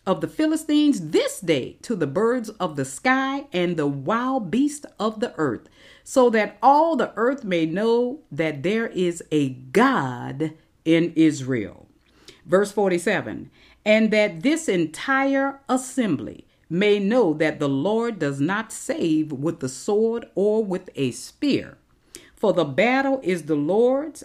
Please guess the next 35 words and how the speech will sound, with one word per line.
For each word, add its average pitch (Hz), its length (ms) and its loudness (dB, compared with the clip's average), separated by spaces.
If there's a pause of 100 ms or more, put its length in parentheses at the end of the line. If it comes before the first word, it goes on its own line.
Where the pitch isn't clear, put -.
and 175 220 2
he 247 220 -2
will 175 240 0
hand 226 440 -4
you 175 300 -6
over 240 400 2 (200)
to 214 380 -2 (360)
us." - 580 -4 (640)
Hallelujah. 180 1000 0 (280)
Verse 254 320 2
forty-eight, 214 580 0 (640)
"When 226 200 2
the 196 100 2
Philistine 262 680 0
rose 208 320 2
and 160 180 2
came 190 360 -2
forward 180 420 -2
to - 80 -4
meet 208 300 -4
David, 139 340 0
David 233 400 0
ran 196 400 -2
quickly 208 480 -4
toward, 196 960 6
not 180 240 2
from, 170 480 0
toward 214 800 4
the 190 80 0
battle 160 420 2
line 135 460 -2
to 240 140 0
meet 190 360 0
the 214 80 -2
Philistine." 214 880 0